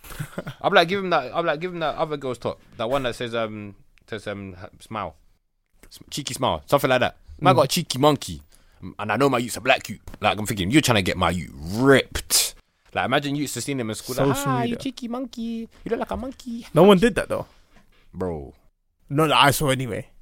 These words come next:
Speaker 1: Bro.
Speaker 2: Black Twitter was like,
Speaker 1: Black Twitter
Speaker 2: mm-mm.
Speaker 1: weren't having it, G. This
Speaker 2: They
Speaker 1: twenty,
Speaker 2: weren't
Speaker 1: this
Speaker 2: having it.
Speaker 1: twenty seventeen, twenty eighteen, we're not having that shit,
Speaker 2: They,
Speaker 1: bro.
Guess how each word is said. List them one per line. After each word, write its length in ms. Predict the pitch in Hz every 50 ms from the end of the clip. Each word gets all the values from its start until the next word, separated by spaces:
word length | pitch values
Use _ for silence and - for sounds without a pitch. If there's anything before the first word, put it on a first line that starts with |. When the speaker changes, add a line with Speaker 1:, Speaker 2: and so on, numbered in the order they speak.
| _ -
Speaker 1:
Bro. 240 | 80 78 65 58 - - _ _ -
Speaker 2:
Black 240 | 139 147 - -
Twitter 240 | - - 165 110 127
was 160 | 127 131 123
like, 280 | 123 120 117 - - - - -
Speaker 1:
Black 160 | - 104 90 -
Twitter 100 | - 104
Speaker 2:
mm-mm. 40 |
Speaker 1:
weren't 160 | 98 87 80 85
having 300 | 98 87 73 69 64 -
it, 100 | - _ _
G. 120 | - - -
This 120 | - 104 123
Speaker 2:
They 60 | 123
Speaker 1:
twenty, 140 | 117 98 92
Speaker 2:
weren't 120 | - -
Speaker 1:
this 120 | 117 117 -
Speaker 2:
having 20 |
it. 20 |
Speaker 1:
twenty 160 | - 107 92 85
seventeen, 320 | 92 82 80 73 80 76
twenty 180 | - 82 76 64
eighteen, 280 | 65 62 62 71 71 71
we're 60 | 82
not 180 | 82 76 67
having 220 | 80 80 - 62 58
that 140 | 50 50 -
shit, 140 | - - -
Speaker 2:
They, 160 | 135 131 127
Speaker 1:
bro. 100 | 123